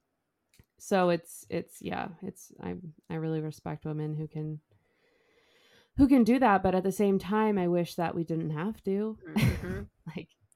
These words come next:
Speaker 1: ultimately,
Speaker 2: Wouldn't
Speaker 1: I
Speaker 2: that
Speaker 1: wish
Speaker 2: be
Speaker 1: that
Speaker 2: nice? God.
Speaker 1: Yeah.
Speaker 2: What a,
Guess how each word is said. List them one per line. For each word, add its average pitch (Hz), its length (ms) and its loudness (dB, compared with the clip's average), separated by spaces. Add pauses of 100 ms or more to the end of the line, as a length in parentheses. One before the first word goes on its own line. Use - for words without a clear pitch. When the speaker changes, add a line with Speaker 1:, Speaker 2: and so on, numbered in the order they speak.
(160)
Speaker 1:
ultimately, 175 500 -6
Speaker 2:
Wouldn't 440 220 2
Speaker 1:
I - 20 -4
Speaker 2:
that 233 180 4
Speaker 1:
wish - 40 -18
Speaker 2:
be - 80 -6
Speaker 1:
that 156 140 -2
Speaker 2:
nice? - 680 -6 (640)
God. 226 100 2
Speaker 1:
Yeah. 190 380 2 (540)
Speaker 2:
What 240 140 -4
a, 254 360 -2